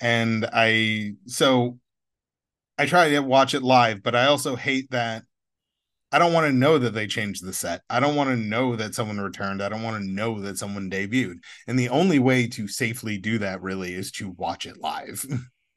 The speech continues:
Um, 'cause y-, even if you don't mean to, you accidentally, uh, click on your Twitter on your phone, or you get a notification from Twitter that spoils it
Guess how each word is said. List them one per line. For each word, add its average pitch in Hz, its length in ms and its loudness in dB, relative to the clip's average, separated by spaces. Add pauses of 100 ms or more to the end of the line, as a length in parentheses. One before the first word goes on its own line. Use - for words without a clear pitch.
(1500)
Um, 92 840 -6
'cause 135 180 2
y-, 147 60 -6
even 156 420 -2
if 151 120 0
you 151 80 -2
don't 160 180 2
mean 156 240 0
to, 127 100 -2
you 113 280 0
accidentally, 123 800 0 (800)
uh, 113 680 2 (120)
click 147 220 -2
on 139 140 4
your 127 140 2
Twitter 135 340 2
on 113 140 -2
your 113 100 -4
phone, 123 480 -2
or 170 260 6
you 147 160 0
get 156 160 2
a 147 80 2
notification 139 1000 -2
from 135 400 0
Twitter 123 580 0 (300)
that 117 180 -4
spoils 131 580 4
it 113 220 -4